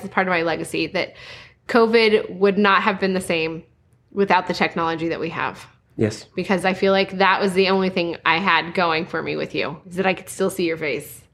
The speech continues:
Speaker 2: Mm-hmm.
Speaker 1: As opposed to you being up in the, in the window when we'd come home from things.
Speaker 2: Yes.
Speaker 1: So that was good too.
Speaker 2: And we thought about recording a podcast with, you know, me running a microphone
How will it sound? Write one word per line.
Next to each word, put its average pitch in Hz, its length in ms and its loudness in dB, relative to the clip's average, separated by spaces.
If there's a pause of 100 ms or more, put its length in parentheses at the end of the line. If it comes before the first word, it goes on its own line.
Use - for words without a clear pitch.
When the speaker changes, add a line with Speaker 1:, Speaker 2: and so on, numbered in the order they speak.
(160)
Speaker 2:
Mm-hmm. 131 300 2
Speaker 1:
As 202 160 4
opposed 226 380 4
to 214 80 2
you 190 360 2
being 190 260 4
up 170 220 0
in 185 100 -2
the, 165 240 -4 (880)
in 226 160 4
the 220 120 6
window 214 280 4
when 190 140 0
we'd 180 160 -2
come 190 140 -4
home 190 200 -2
from 180 200 -10
things. 170 440 -10
Speaker 2:
Yes. - 540 2 (140)
Speaker 1:
So 190 260 -2
that 170 180 2
was 185 140 -6
good 170 220 -6
too. 156 260 -10 (140)
Speaker 2:
And 147 260 4
we 165 140 4
thought 160 320 4
about 202 360 2
recording 170 800 0
a 147 80 2
podcast 143 800 0
with, 123 320 2
you 135 100 2
know, 101 100 2
me 104 160 0
running 117 280 2
a 107 40 2
microphone 110 640 2